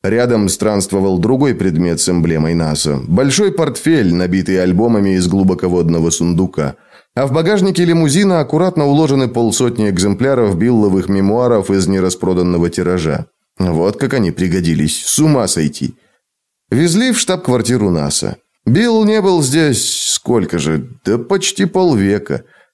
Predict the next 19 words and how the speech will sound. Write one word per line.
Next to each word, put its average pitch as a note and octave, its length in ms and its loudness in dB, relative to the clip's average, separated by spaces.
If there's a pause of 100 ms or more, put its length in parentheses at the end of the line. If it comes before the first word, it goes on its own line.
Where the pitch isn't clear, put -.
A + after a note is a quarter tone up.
(160)
Столица F#2+ 540 -2
встречала F#2 520 0
какими-то F2+ 500 0
затейливыми G2 760 2
неоконструктивистскими F#2+ 1500 0
небоскребами, G2 880 0
которые F2+ 400 -2
показались F2+ 540 -2
Биллу G#2+ 320 2
похожими F#2+ 540 0
на F2+ 120 0
устремленные F2+ 840 0
вверх E2 540 -2
ракеты. F2+ 600 -4 (460)
Проехали C#3+ 500 0
Белый D2+ 360 0
дом, G#2 520 0
монумент G2 540 0
Вашингтону. F2+ 920 -2